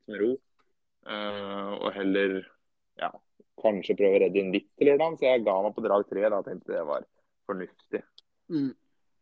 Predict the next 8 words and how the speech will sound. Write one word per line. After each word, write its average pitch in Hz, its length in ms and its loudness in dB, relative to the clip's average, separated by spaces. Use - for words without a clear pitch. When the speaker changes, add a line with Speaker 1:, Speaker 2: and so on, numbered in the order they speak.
Speaker 1:
Farta 107 240 4
var 101 240 4
vel 98 160 -6
tre 95 380 -6
førtifire 95 720 -10
til 95 180 -10
tre 92 280 -4
trettioni, 95 580 -8